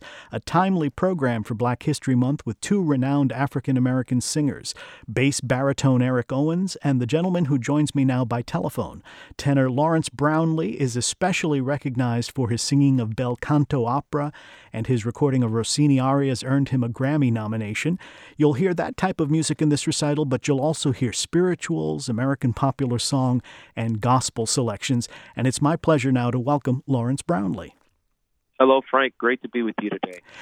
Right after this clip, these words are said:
Speaker 1: Before we talk about the recital, let me ask you about Black History Month and how you feel about it as an African-American artist.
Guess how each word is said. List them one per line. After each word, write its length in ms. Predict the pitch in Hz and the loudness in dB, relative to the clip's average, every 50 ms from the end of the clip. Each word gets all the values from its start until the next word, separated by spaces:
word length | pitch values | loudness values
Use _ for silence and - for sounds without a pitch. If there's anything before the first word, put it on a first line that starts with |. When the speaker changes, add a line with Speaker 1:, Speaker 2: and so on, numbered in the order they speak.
| - - - | -20 -8 -2
Speaker 1:
Before 300 | - 214 - - - 330 | 0 0 2 2 2 2
we 140 | - 254 185 | 0 -2 2
talk 240 | - 180 170 - 165 | 4 4 4 4 4
about 220 | 131 135 127 - | 2 2 2 2
the 80 | 143 123 | 0 -2
recital, 500 | 120 117 - - 151 143 143 123 - 143 | -2 -2 -2 -2 -2 0 0 0 -2 -2
let 140 | 147 160 151 | -2 -4 -4
me 160 | 131 - - | -2 -4 -4
ask 340 | - 147 151 143 - - - | -2 -2 -2 -2 -4 -2 0
you 140 | 139 127 127 | 0 2 2
about 280 | 113 107 113 107 107 - _ _ _ - | 2 0 -2 -2 -4 -6 _ _ _ -2
Black 280 | 123 117 117 117 - | 0 0 0 -2 -2
History 420 | - 139 127 113 - - - 120 113 | -2 0 0 0 -2 -2 -2 0 0
Month 360 | 110 104 85 78 92 - - | 0 -2 -4 -8 -10 -6 -4
and 140 | 123 120 120 | -4 -4 -2
how 160 | - - 143 | -2 0 0
you 160 | 139 139 135 | 2 2 0
feel 320 | 123 - - 156 139 123 | 0 2 2 2 4 4
about 300 | 123 110 117 110 101 101 | 2 0 0 -2 -4 -4
it 100 | 104 104 | -6 -6
as 200 | 113 113 113 107 | -4 -4 -2 0
an 100 | 127 117 | 0 0
African-American 880 | 113 117 117 - - 123 - 127 113 110 113 110 110 107 101 - 113 101 | 0 -2 -4 -4 -4 -2 0 0 0 2 0 0 0 -2 -4 -6 -6 -6
artist. 580 | 98 90 87 82 82 - - - - - - | -6 -6 -8 -10 -12 -12 -12 -12 -12 -12 -14